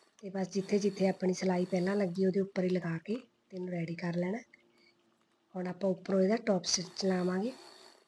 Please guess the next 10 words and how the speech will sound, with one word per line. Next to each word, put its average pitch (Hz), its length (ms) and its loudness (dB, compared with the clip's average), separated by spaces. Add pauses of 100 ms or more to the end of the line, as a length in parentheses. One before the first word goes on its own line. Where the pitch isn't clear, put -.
(1000)
ਇਹ 202 160 -10
ਟੌਪ 190 200 -2
ਸਟਿਚ 196 360 -2
ਲਾ 185 200 2
ਕੇ 190 180 0
ਆਪਣੀ 180 260 0
ਬਾਂਹ 180 260 0
ਸਾ-, 175 320 -2
ਰੈਡੀ 170 340 0
ਹੈ। 240 60 -6